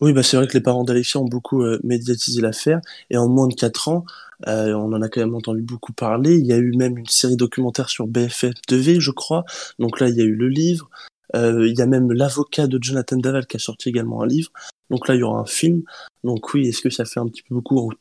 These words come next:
en tout cas, je comprends, euh, les inquiétudes. Et Yacine, tu, tu parlais du petit Grégory.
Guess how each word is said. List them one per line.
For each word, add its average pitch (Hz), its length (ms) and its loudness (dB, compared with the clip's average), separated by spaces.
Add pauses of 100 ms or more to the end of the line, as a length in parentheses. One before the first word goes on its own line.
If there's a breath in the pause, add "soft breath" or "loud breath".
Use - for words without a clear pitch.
(140)
en 117 40 -2
tout 117 120 -6
cas, 123 140 -2
je - 100 -6
comprends, 120 360 -4 (360 loud breath)
euh, 110 280 2
les 117 240 2
inquiétudes. 120 540 0 (340 loud breath)
Et 131 80 6
Yacine, 120 320 4
tu, 120 140 -4 (100)
tu 123 120 -2
parlais 123 280 2
du 120 160 -4
petit - 300 -2
Grégory. 123 640 2